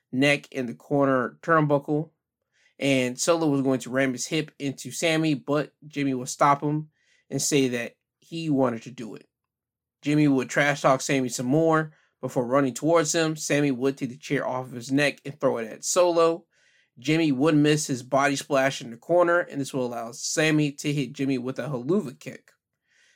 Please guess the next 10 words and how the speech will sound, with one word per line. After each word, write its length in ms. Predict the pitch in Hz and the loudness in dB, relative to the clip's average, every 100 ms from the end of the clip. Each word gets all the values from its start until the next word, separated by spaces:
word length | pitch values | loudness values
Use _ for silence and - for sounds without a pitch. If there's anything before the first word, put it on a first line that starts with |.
| _ | _
Now, 240 | 139 131 | 2 2
with 320 | 123 120 110 _ _ - | 0 -4 -10 _ _ -4
Jimmy 300 | 156 139 127 | 2 2 2
going 280 | 123 120 | -4 -6
down, 420 | 123 156 160 165 165 | -2 2 4 2 -2
Sammy 400 | - 165 147 139 | -4 0 2 0
would 180 | 120 117 | -4 -8
see 140 | - | -8
the 120 | 110 | -8
chair, 520 | - - 175 160 120 | -12 -2 0 2 0